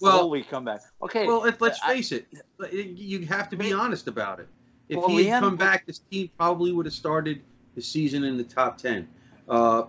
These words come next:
Speaker 1: the coaches in the Big Ten picked Penn State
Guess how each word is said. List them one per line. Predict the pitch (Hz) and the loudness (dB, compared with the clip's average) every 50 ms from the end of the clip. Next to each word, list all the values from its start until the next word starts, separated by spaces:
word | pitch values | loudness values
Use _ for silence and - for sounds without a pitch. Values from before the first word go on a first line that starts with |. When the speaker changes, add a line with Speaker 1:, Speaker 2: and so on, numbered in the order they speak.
| - - | -4 -6
Speaker 1:
the | 147 127 | -6 -6
coaches | - - 165 180 180 175 - 202 202 214 214 - - - _ - - | 2 6 8 8 8 6 2 -6 -6 -8 -10 -14 -18 -20 _ -10 -6
in | 170 | -4
the | 175 | -4
Big | 170 160 180 180 170 - | 2 4 4 4 4 0
Ten | - - 185 180 190 202 214 214 _ _ _ _ - - _ _ _ _ _ _ - 80 - _ _ - | -4 -4 -2 -2 -2 -4 -6 -10 _ _ _ _ -20 -20 _ _ _ _ _ _ -20 -20 -20 _ _ -6
picked | 160 151 - - - - | -6 -6 -6 -8 -10 -6
Penn | - 160 156 151 | -4 -4 -4 -4
State | - - - - 147 151 170 180 - | -6 -6 -4 -2 -2 -2 -2 -4 -8